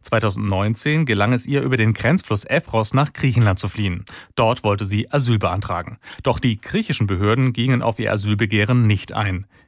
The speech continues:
Im Gegenteil, die Frau wurde erst inhaftiert und dann über den Evros in die Türkei zurückgeschickt. Eine illegale Zurückweisung, wie der E G M R nun festgestellt hat.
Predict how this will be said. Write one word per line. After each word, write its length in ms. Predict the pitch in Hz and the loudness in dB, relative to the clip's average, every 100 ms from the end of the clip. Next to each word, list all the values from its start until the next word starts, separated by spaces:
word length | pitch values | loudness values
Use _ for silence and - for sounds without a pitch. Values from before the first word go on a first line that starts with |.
| - | -2
Im 160 | 165 | 2
Gegenteil, 540 | 147 117 104 101 87 104 - - | 4 4 2 0 -2 -4 -18 -6
die 60 | 127 | -4
Frau 360 | - 127 185 | 0 0 2
wurde 140 | 131 117 | 0 0
erst 260 | 104 147 - | 0 -2 -2
inhaftiert 580 | 123 110 - 147 170 - | -2 -2 -2 -2 -2 -2
und 220 | 127 113 | -2 2
dann 180 | 123 - | 0 0
über 140 | 120 | 0
den 120 | 104 | 0
Evros 520 | 101 127 - 107 127 | 0 -2 0 -2 0
in 100 | - | -2
die 80 | 123 | -2
Türkei 400 | 120 135 - 92 | -2 -2 -2 -2
zurückgeschickt. 800 | 95 - 120 117 101 - - - - - - - | -2 -2 0 -2 -4 -6 -10 -16 -20 -20 -18 -6
Eine 220 | 135 131 | 0 0
illegale 640 | 131 180 185 139 123 127 135 | 2 0 0 2 2 2 -2
Zurückweisung, 760 | - 170 139 - 98 95 101 | -4 0 0 0 0 0 0
wie 80 | 98 | 0
der 160 | 104 104 | -2 -2
E 100 | 123 | 0
G 100 | 113 | 0
M 120 | 101 | 0
R 280 | 113 110 107 | 0 0 0
nun 160 | 123 147 | 2 2
festgestellt 640 | - 92 - 98 98 92 | 0 -4 -4 -2 -2 -2
hat. 240 | 92 - | -6 -8